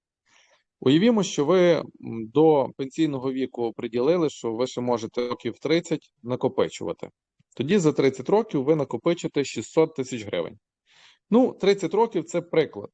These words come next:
Термін може бути і менший, і більший. Все залежить від того, скільки вам сьогодні років.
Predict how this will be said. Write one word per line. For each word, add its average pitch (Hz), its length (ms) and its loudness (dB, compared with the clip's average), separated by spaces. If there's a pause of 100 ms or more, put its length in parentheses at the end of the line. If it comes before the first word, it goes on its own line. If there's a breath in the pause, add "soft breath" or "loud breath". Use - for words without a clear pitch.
(140)
Термін 165 360 0
може 147 240 -2
бути 151 360 -2
і 147 140 -4
менший, 160 640 0
і 151 100 -4
більший. 175 440 -6
Все 185 220 -2
залежить 170 460 2
від 139 140 -6
того, 175 240 2
скільки 156 360 -6
вам 123 160 -2
сьогодні 120 440 -2
років. 87 320 -4